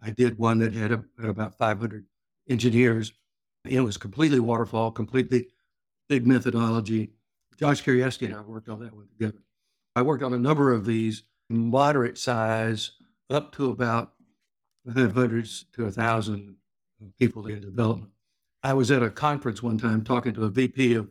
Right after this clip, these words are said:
engineering for a Chinese company. And I said, "You're doing a-, Agile?" He said, "Yeah, we're doing a few Agile projects." I said, "How many Agile projects are you doing?" He said, "Oh, we're doing three or four this year." And I said, "Well, how many do you want to do next year?" He said, "Two hundred." I thought, "Not likely." <laughs>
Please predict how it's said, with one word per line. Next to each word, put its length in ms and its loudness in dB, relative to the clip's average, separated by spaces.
engineering 720 4
for 120 -4
a 100 -2
Chinese 460 4
company. 400 -6
And 160 4
I 40 4
said, 560 -4
"You're 160 4
doing 240 4
a-, 260 2
Agile?" 320 0
He 120 -2
said, 180 0
"Yeah, 100 2
we're 120 -2
doing 180 0
a 40 -6
few 160 0
Agile 220 0
projects." 400 -12
I 40 -20
said, 220 -2
"How 60 2
many 180 2
Agile 240 0
projects 380 -6
are 40 2
you 100 0
doing?" 300 2
He 80 -20
said, 160 -4
"Oh, 80 2
we're 80 2
doing 220 2
three 180 2
or 80 0
four 200 -2
this 220 -6
year." 140 -10
And 80 0
I 20 2
said, 160 -2
"Well, 60 0
how 60 0
many 140 0
do 20 0
you 80 0
want 120 2
to 40 2
do 120 2
next 280 -2
year?" 160 -6
He 100 -4
said, 200 -2
"Two 160 -2
hundred." 300 0
I 80 2
thought, 300 2
"Not 240 2
likely." 600 -2
<laughs> 40 -20